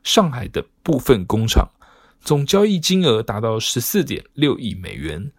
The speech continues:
将可认列处分净利益约六点三亿美元，预估十二月可完成交易并认列获利，可挹注E P S四点零五元。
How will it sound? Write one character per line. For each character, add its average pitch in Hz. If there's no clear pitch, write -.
将 208
可 139
认 160
列 139
处 -
分 120
净 185
利 151
益 135
约 120
六 151
点 -
三 135
亿 160
美 85
元， 57
预 208
估 196
十 175
二 165
月 175
可 117
完 110
成 131
交 180
易 170
并 147
认 156
列 120
获 120
利， 117
可 180
挹 196
注 175
E 170
P 139
S -
四 190
点 110
零 104
五 110
元。 -